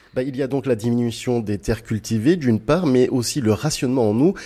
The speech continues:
limité, euh, pour les agriculteurs à cinq mille tonnes par hectare. Les agriculteurs pensent aussi à cesser, euh, les céréales pour se concentrer sur des cultures maraîchères ou fruitières, des cultures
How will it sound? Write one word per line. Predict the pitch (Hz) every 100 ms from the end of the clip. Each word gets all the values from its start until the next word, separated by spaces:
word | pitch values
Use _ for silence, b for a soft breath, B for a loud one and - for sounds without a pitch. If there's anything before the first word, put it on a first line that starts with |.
| B
limité, | 101 110 117 110 147 170 92
euh, | 110
pour | - 110
les | 107
agriculteurs | 104 92 - - 156
à | 110 110
cinq | - 147 -
mille | 120 -
tonnes | 156 151
par | 135 110
hectare. | - 101 85 120
Les | 151
agriculteurs | 156 147 - 131 139 117 B B B -
pensent | 127 113
aussi | 120 - 120
à |
cesser, | 92 98 - 117
euh, | 92 95
les | 92
céréales | - 98 107 135 143
pour | 107
se | -
concentrer | 104 110 - 107 117
sur | - 98
des | 92
cultures | 90 - 95
maraîchères | 92 95 90 95
ou | 87
fruitières, | - 110 127 147 120
des | 113
cultures | 117 107 135